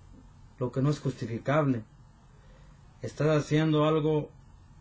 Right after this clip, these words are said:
este, correcto que no es incorrecto. Este, nomás hay dos opciones, es hacer lo correcto y hacer lo incorrecto.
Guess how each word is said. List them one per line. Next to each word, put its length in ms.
este, 380
correcto 580
que 100
no 140
es 100
incorrecto. 720
Este, 640
nomás 320
hay 200
dos 200
opciones, 340
es 320
hacer 220
lo 120
correcto 480
y 80
hacer 200
lo 100
incorrecto. 520